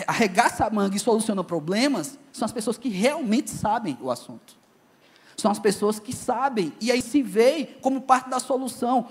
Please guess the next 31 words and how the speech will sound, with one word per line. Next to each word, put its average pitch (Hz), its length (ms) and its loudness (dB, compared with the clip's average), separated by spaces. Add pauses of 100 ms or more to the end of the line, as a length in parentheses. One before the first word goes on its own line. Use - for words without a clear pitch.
(100)
ou 269 100 8
também 277 300 2
se 294 160 -6
enxergam 277 580 0
como 294 200 -2
parte - 280 6
do 302 60 -10
problema, 262 680 4
e 240 60 0
por 254 220 2
isso 277 180 2
buscam 214 460 -2 (180)
ser - 200 -4
um 220 80 0
agente 202 340 -2
de 208 80 -6
solução. 214 640 -6 (1600)
A 202 60 -4
gente 247 200 2
tem 247 120 -6
trabalhado 233 440 4
muito 233 380 4
com 226 160 -2
os 214 100 0
jovens 202 380 2
nesse 202 240 -2
sentido, 208 280 -6
desde 311 160 -6
quando 330 100 -4
eu 302 80 -4
cheguei. 233 580 0